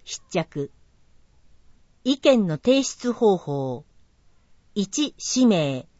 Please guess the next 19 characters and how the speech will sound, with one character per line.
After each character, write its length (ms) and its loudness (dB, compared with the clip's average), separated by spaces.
二、 280 4
住 240 2
所、 360 -6
区 140 0
外 240 4
の 140 -2
方 280 -4
は 300 -2
在 260 4
勤 300 -2
在 220 2
学 240 -2
な 160 0
ど 100 -6
も、 220 -6
三、 440 2
年 360 6
齢、 500 0
四、 400 4